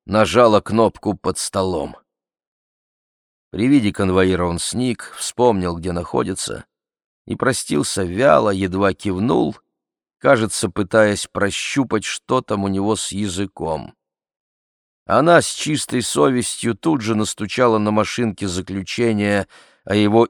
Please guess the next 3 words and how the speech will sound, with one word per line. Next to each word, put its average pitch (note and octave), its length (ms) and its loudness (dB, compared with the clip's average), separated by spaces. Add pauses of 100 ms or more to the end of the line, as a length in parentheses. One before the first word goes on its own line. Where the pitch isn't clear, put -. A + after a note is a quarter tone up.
идеалистической G#2+ 1160 -2
ценностной G#2 960 -2
ориентации, A#2 1120 0